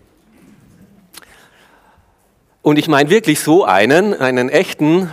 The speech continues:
und nicht nur ein Kuscheltier. Ähm, nicht viele können das von sich behaupten, ich schon. Ich hab schon mal einen Löwen gestreichelt. Und zwar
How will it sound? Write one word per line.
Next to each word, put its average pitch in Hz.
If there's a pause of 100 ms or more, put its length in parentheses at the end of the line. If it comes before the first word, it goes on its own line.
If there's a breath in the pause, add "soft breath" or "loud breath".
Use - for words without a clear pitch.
und 139
nicht 151
nur 135
ein 107 (500 loud breath)
Kuscheltier. 165 (2000 soft breath)
Ähm, 117 (960 soft breath)
nicht 170
viele 254
können 190
das 185
von 185
sich 175
behaupten, 147
ich -
schon. 98 (440 soft breath)
Ich -
hab 185
schon 156
mal 131
einen 120
Löwen 135
gestreichelt. 165 (1120 soft breath)
Und 147
zwar 131